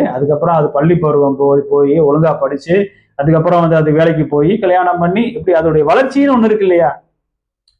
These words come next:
நமக்கு பிறந்த குழந்தைக்கு இந்த இவ்வளவு வளர்ச்சியை நம்ம எதிர்பார்க்கிறோம், ஆனா நமக்குள்ளவே ஒரு குழந்தை இருக்குது, அந்த குழந்தை தான் ஆன்மா. ஆனா அந்த குழந்தை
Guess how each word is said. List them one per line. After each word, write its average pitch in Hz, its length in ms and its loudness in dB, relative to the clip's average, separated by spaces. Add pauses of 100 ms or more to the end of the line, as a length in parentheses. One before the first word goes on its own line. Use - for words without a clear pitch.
(840)
நமக்கு 185 320 0
பிறந்த 240 340 2
குழந்தைக்கு 196 520 0
இந்த 247 140 2
இவ்வளவு 190 320 2
வளர்ச்சியை 240 360 0
நம்ம 185 180 0
எதிர்பார்க்கிறோம், 151 600 0
ஆனா 190 200 0
நமக்குள்ளவே 247 760 2
ஒரு 240 180 2
குழந்தை 175 300 0
இருக்குது, 127 280 -2 (840)
அந்த 156 200 2
குழந்தை 170 340 0
தான் 156 220 0
ஆன்மா. 123 260 -6 (520)
ஆனா 165 160 0
அந்த 175 200 0
குழந்தை 175 400 0